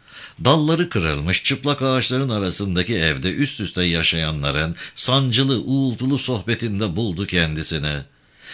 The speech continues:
Birisinin üç aydır baldırında taşıdığı kurşunu çıkardı. Diğerinin iki dişini çekti. Çıbanlarını pişmiş soğanla olgunlaştırıp patlatamayan bir kadın için bal mumunu, damal sakızı ve zeytinyağıyla kaynatarak macun haline getirdi.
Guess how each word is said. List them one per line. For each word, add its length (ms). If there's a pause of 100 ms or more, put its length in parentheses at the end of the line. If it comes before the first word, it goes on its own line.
(140)
Birisinin 540
üç 260
aydır 420
baldırında 580
taşıdığı 520
kurşunu 480
çıkardı. 680 (220)
Diğerinin 480
iki 280
dişini 360
çekti. 580 (400)
Çıbanlarını 720
pişmiş 440
soğanla 480
olgunlaştırıp 1000
patlatamayan 840
bir 160
kadın 300
için 440
bal 320
mumunu, 580
damal 320
sakızı 500
ve 100
zeytinyağıyla 920
kaynatarak 640
macun 420
haline 340
getirdi. 680